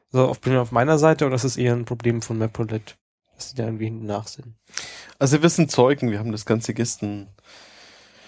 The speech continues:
Speaker 2: angeguckt, äh, und, ähm, ja,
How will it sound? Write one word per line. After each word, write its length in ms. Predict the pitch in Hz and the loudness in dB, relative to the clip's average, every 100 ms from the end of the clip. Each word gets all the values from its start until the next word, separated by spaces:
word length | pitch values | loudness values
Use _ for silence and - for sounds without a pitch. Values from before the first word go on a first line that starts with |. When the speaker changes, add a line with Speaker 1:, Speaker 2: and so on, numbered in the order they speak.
| - - _ _ - | -20 -20 _ _ 0
Speaker 2:
angeguckt, 760 | 117 147 170 - 190 - - - - - | 2 4 2 2 -2 -2 -10 -8 -10 -4
äh, 60 | 131 | 4
und, 920 | 127 123 120 117 123 120 110 110 - | 6 6 4 0 -4 -4 -4 -6 -2
ähm, 360 | 113 110 104 95 - | 0 0 -2 -8 2
ja, 240 | 160 120 | 4 4